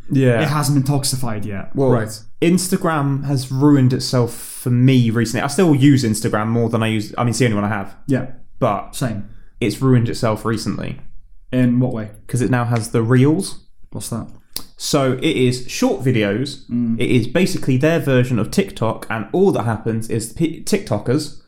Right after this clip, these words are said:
Speaker 2: Mm.
Speaker 1: are uploading their TikToks on Instagram.
Speaker 2: Right.
Speaker 1: But it's just annoying because it's like, I ha-, I still liked Instagram as a social media,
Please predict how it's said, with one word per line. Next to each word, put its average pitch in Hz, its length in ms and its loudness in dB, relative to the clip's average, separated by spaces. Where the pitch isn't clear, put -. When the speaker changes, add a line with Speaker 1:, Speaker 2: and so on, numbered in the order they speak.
Speaker 2:
Mm. 117 260 0
Speaker 1:
are 123 200 2
uploading 127 420 2
their 123 80 2
TikToks - 720 -4
on 123 160 2
Instagram. - 420 -6
Speaker 2:
Right. 113 200 -2
Speaker 1:
But 160 120 4
it's 156 140 2
just 160 240 0
annoying 117 760 4
because 127 260 2
it's - 140 -4
like, 120 320 -2
I 135 80 0
ha-, 135 160 0
I 135 100 -2
still 147 280 2
liked 123 360 2
Instagram 110 460 -2
as 107 80 -6
a 113 60 -6
social 113 280 -2
media, 101 440 0